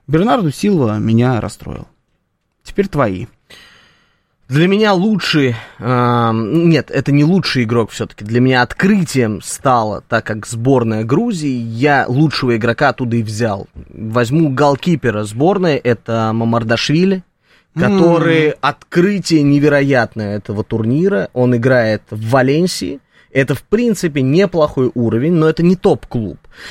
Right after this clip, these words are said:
Speaker 2: И я на месте больших команд сейчас бы обратил внимание на этого голкипера, потому что показал он лучшую игру. По мне, он,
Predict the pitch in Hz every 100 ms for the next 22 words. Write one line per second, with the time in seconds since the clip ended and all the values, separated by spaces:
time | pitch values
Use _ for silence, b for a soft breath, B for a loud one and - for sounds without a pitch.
0 | B - 127 170 202 185 151 156 185 175
1 | - 135 123 117 120 131 - 165 - 135
2 | 123 180 220 - 117 156 147 147 127 135
3 | - 165 147 160 143 113 107 - 104 98
4 | - - - - - - - 104 123 -
5 | 120 - 113 117 147 180 180 170 b b
6 | _ 127 147 196 160 - 113 98 98 -
7 | - - _ 78 - 147 147 170 220 240
8 | 180 180